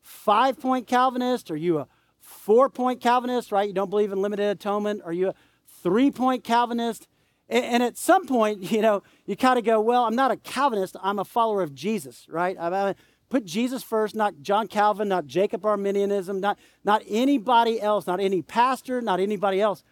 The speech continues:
Put him first. Now, there's a lot we can learn, but put Jesus. I'm a follower of Jesus. Okay, Arminianism would say it's all about free will,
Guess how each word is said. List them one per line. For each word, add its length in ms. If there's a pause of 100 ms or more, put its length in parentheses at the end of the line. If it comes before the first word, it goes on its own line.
(320)
Put 140
him 160
first. 340
Now, 140
there's 160
a 60
lot 280
we 80
can 160
learn, 540 (840)
but 220
put 260
Jesus. 520
I'm 140
a 40
follower 400
of 60
Jesus. 420 (360)
Okay, 280
Arminianism 1000 (380)
would 140
say 260
it's 140
all 140
about 240
free 180
will, 340